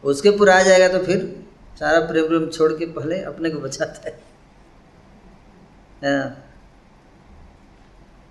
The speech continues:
ये असुर स्वभाव है,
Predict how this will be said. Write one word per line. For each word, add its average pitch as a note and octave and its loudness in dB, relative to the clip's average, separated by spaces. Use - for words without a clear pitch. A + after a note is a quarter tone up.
ये C3+ -14
असुर C3 -4
स्वभाव A#2 -12
है, A2+ -18